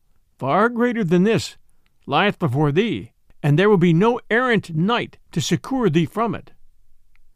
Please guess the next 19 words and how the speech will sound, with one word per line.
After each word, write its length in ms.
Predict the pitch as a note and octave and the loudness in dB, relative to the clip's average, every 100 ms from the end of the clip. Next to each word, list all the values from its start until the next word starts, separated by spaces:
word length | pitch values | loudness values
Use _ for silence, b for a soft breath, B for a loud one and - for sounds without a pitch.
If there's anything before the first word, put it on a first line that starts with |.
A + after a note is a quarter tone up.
| _ _ | _ _
Wherefore 560 | - F3 B3 C#4 B3+ F3 | -4 -2 0 0 0 0
I 40 | |
pray 320 | C3+ - C#4 | -2 -4 0
thee, 120 | G#3 C#3+ | 2 0
lord, 440 | C#3 B2 - - - _ _ _ _ - | -2 -6 -12 -18 -20 _ _ _ _ -8
for 120 | C#3 | -6
to 100 | C#3 | -6
take 320 | - C#4 A3+ | -2 -4 -2
me 140 | A#3+ G#3 | -6 -4
with 320 | F#3 C#4 - | -4 -6 -6
thee 140 | B2 | -6
upon 320 | B2 E3 G3+ | -4 -2 -2
this 160 | G3+ - | 0 -2
adventure 560 | E3 D3+ A3+ - G#2+ A#2+ | -2 -2 -2 -4 -10 -8
that 200 | C#3+ - | -8 -4
thou 200 | F#3 F3 | -2 -2
art 140 | D#3 | -2
set 200 | A#3 A#3 | -4 -4
upon, 460 | C3+ C3 A#2 - | -4 -4 -6 -12